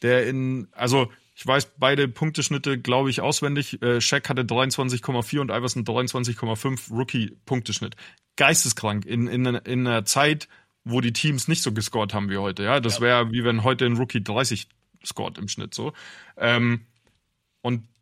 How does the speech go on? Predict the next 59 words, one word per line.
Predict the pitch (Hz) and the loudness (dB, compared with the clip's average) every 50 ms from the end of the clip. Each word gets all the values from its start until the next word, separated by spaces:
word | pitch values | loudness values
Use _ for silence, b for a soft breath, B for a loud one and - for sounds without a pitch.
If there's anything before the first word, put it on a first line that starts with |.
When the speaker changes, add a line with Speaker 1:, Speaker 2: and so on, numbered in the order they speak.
| _ - | _ 0
Speaker 1:
das | - 151 180 - - | 4 4 4 4 4
war | 151 147 139 | 2 2 4
dann | 143 143 160 160 | 4 2 2 2
für | - 139 | 0 2
mich | 127 135 175 185 185 - | 2 4 4 2 2 2
der | 135 120 120 | 0 2 2
Reebok | 143 160 147 147 131 - | 2 0 0 0 -2 -2
Question | - - 131 135 131 - - - 135 131 123 | -2 -2 0 0 0 -2 -4 -4 -4 -2 -2
in | 104 110 101 | 0 0 2
Weiß | 95 117 127 139 147 151 - - 131 | 2 4 4 4 2 0 -2 -2 -4
mit | 117 107 - | -4 -4 -2
dem | 117 117 113 113 - | -2 -2 -2 -4 -4
Metallic | 117 113 104 101 - - 143 143 139 131 - - - | -4 -4 -4 -4 -2 -2 0 0 0 -4 -4 -6 -2
Blau. | 113 110 107 113 120 123 135 b b b b b b | 0 2 4 4 2 2 -2 b b b b b b
Das | - 107 104 | -6 -2 2
war | 120 120 | 2 4
der | 113 113 - - | 4 4 2 4
erste | 113 135 160 - - - 151 | 2 2 2 2 0 -2 -2
Schuh, | 139 - - 156 165 185 190 196 147 | -2 -2 0 2 2 4 4 2 0
da | 113 117 | 0 -2
war | 110 117 | -2 0
ich | 117 | 0
in | 127 120 | 0 -2
der | 110 107 | -2 -2
vierten | - 156 151 - 127 | -2 -2 -2 -4 -6
Klasse, | - 143 143 - - 139 | -6 -4 -4 -4 -2 -2
waren | 120 120 120 | 0 0 0
wir | 117 | 0
im | 113 110 | -2 -2
Urlaub | - 131 147 147 139 143 139 - | -2 -2 0 0 0 -2 -2 -4
in | - 117 113 | -6 -4 -2
Orlando | 104 104 107 123 151 156 147 151 | 0 0 2 2 2 2 2 0
<laughs> | 117 - - | 0 0 0
auch | 185 160 - - 139 | 0 0 0 -2 -2
wieder, | 139 147 147 147 151 B B B B B B B B | -2 0 0 0 -2 B B B B B B B B
äh, | - 123 120 - | -4 -4 -4 -2
habe | - 113 135 143 151 | -2 -2 0 0 0
ich | 131 - | -2 -2
den | - 135 135 135 | -2 -2 0 0
Schuh | 123 - 156 160 170 | 0 0 0 0 -2
von | 147 - 131 123 | 0 -2 -2 0
meinem | 127 127 135 135 123 | 0 0 0 0 -2
Ersparten, | 95 117 - - - 127 135 143 139 - - 123 | -4 -4 -4 -2 0 0 2 2 0 -2 -6 -8
von | - 113 110 | -6 -4 -4
meinem | 110 104 104 | -4 -4 -4
Taschengeld, | - 131 127 - 131 117 113 117 113 113 113 110 107 - _ - | -4 -4 -6 -4 -4 -4 -2 0 0 0 -2 -4 -6 -10 _ -8
Geburtstagsgeld, | - 107 104 123 120 - - 110 98 - - 113 107 98 | -8 -4 -4 -4 -4 -4 -6 -6 -6 -4 -4 -4 -2 0
Weihnachtsgeld, | 113 120 123 123 117 - - 117 110 104 | 0 0 0 -2 -4 -4 -2 -2 -2 -2
ich | - | -2
habe | 127 107 - - | -2 -4 -2 0
alles | 113 123 123 120 - | 0 0 0 0 -2
zusammengekratzt | - - 113 113 120 135 135 123 117 110 - 117 120 123 117 - 113 | -2 -4 -2 -2 -2 -2 -2 -4 -6 -6 -4 -4 -4 -2 -2 -4 -4
und | 113 113 110 | -4 -4 -4
wirklich | 117 135 123 120 113 110 | -4 -4 -4 -6 -6 -6
gespart | - 107 - - 117 120 127 123 - | -6 -6 -4 0 2 2 2 0 0
immer | 123 120 117 | -2 -4 -4
für | 110 - 117 | -2 -4 -4
den | 110 107 107 | -4 -2 -2
Urlaub. | 120 147 156 151 160 165 | -2 0 0 -2 -2 -4